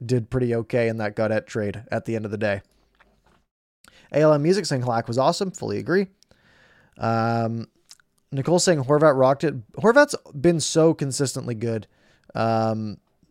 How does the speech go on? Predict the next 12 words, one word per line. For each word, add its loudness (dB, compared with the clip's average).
especially 2
under -2
Bu-, -2
uh, -2
Boudreau. -2
He -8
has -2
been -2
so, 6
so 2
consistently -6
good. -4